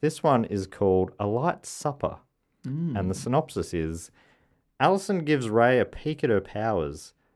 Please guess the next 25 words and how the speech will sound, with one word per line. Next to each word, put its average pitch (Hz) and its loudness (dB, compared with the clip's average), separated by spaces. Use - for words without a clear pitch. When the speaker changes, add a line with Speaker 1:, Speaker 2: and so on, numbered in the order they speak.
Speaker 1:
Dave 139 4
visits 135 -2
Klaus's 117 0
compound. 123 -2
The 107 -6
handler 170 -2
offers 131 -2
Five 117 2
a 107 0
deal, 104 2
and 104 0
the 101 2
siblings 139 0
meet 117 2
their 113 -2
father 107 2
for 98 -2
dinner. 92 0
We 123 6
are 107 6
back 110 4
to 104 0
action-packed. 87 -4
It 113 0
is, 107 0